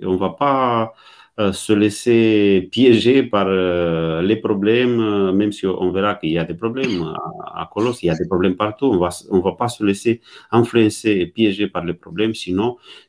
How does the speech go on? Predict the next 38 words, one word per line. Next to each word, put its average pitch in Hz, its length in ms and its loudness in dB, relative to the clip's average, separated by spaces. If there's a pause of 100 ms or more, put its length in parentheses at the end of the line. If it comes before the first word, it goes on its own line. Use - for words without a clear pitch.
que 110 180 2
on 98 120 2
va 104 360 2
essayer 110 420 0
toujours 107 300 0
de, 90 640 -2 (460)
de 98 40 -2
présenter 98 560 -4
Christ 117 420 -8
qui 82 160 -6
peut, 110 280 2 (380)
euh, 87 400 0
nous 101 180 6
libérer 104 440 2
et 87 140 -2
qui 85 120 -12
va 92 120 -2
nous, 80 640 0 (140)
nous 90 180 0
libérer. 80 460 -4 (1300)
Je 120 100 0
sais 127 140 0
pas 226 120 -2
si 196 140 -2
c'était 160 300 0
moi 208 480 2
qui - 80 -6
l'a 190 100 0
fait 190 140 0
partir, 190 460 -2
euh, 156 260 2
qui 151 100 -2
a 143 60 0
fait 147 100 -4
partir, 139 460 -2
euh, 107 160 2
Flo, 104 1080 0
euh, - 200 -8